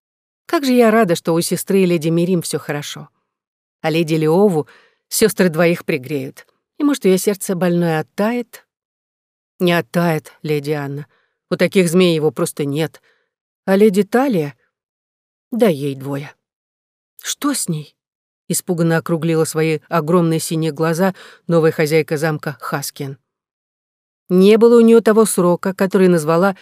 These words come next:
леди Леова. Уж не знаю, по недосмотру или правда так решила, но мне это трудно солгать. Своих родила пятерых, да и видела-перевидела.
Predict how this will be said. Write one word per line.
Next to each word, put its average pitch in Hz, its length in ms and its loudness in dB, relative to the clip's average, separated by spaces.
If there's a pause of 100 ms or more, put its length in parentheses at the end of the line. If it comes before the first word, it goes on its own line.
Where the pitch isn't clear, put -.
(120)
леди 165 320 -4
Леова. 147 460 -4 (560)
Уж 359 160 -8
не 320 100 -2
знаю, 262 440 0 (240)
по 220 60 0
недосмотру 214 840 0 (180)
или 151 140 -6
правда 214 340 -2
так 220 220 -2
решила, 220 460 -2 (440)
но 180 120 -2
мне 190 160 4
это 185 140 0
трудно 196 280 2
солгать. 139 580 -8 (360)
Своих 196 500 2
родила 277 380 4
пятерых, 226 600 0 (380)
да 170 180 0
и 190 120 6
видела-перевидела. 165 1000 -2